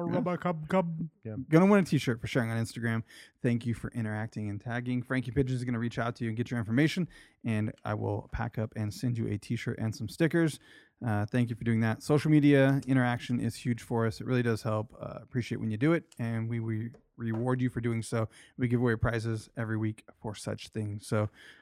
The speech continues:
Speaker 1: um, just like, I mean, you're scrolling through there. A lot of times you probably laughed at the clip and you didn't fucking hit the little heart, didn't hit the little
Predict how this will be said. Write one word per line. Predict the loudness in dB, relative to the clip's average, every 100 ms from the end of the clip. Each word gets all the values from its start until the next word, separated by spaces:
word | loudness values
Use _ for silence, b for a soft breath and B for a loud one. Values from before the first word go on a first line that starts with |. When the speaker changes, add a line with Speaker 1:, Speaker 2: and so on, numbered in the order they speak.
| B
Speaker 1:
um, | 0 2 0 -4 -2
just | -2 0
like, | 0 0 2
I |
mean, | 0
you're | 0
scrolling | 2 2 4
through | 4 4
there. | 4 2
A | 2
lot | 4
of |
times | 4 2
you |
probably | 2 2
laughed | 4 2 0
at | -4
the | -2
clip | 0 0
and | 0
you | -2
didn't | -2 -6 -6
fucking | -6 -4
hit | -2 -2
the | -4
little | -4
heart, | -4 -4 -4 -4
didn't | -6
hit | -6 -6
the |
little | -6